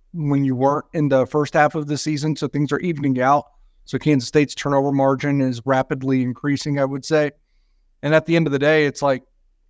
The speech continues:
you know, that was an easy time for this team to let down, at least start slow, and they did the opposite of that. But, you know, you blink once,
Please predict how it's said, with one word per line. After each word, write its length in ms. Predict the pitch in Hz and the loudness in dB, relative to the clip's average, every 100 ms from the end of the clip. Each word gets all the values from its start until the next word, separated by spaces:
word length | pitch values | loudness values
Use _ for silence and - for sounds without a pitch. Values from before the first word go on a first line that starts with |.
| _ - | _ -8
you 80 | 139 | -4
know, 300 | 135 127 - _ _ _ _ _ | -2 -2 -6 _ _ _ _ _
that 120 | 147 156 | 2 2
was 160 | 151 | 4
an 80 | 143 | 0
easy 280 | 156 139 143 | -2 -2 -4
time 480 | 147 143 135 131 131 | 2 2 2 0 -4
for 340 | - 131 123 | -2 0 0
this 200 | 127 131 | -2 -6
team 200 | - 151 135 | -4 -4 -2
to 100 | 127 | -2
let 280 | 135 139 | 0 0
down, 440 | 139 139 143 147 135 _ _ _ _ _ - | 0 -2 0 -2 -4 _ _ _ _ _ -4
at 80 | |
least 180 | 143 147 | -2 -2
start 380 | - 151 143 127 | 0 2 2 -2
slow, 520 | - 135 143 139 131 - _ - | -10 0 2 2 0 -6 _ -12
and 160 | 156 143 | -4 -2
they 80 | |
did 140 | 135 135 | 0 0
the 100 | 135 | 2
opposite 460 | 135 131 - 131 | 2 0 -4 -6
of 80 | 113 | -4
that. 240 | 120 120 - | 0 0 -2
But, 160 | 131 135 | -6 -4
you 160 | 135 135 | -2 -2
know, 80 | |
you 160 | 131 131 | -2 -2
blink 280 | 151 143 131 | 0 0 0
once, 380 | 139 139 - | 0 0 -2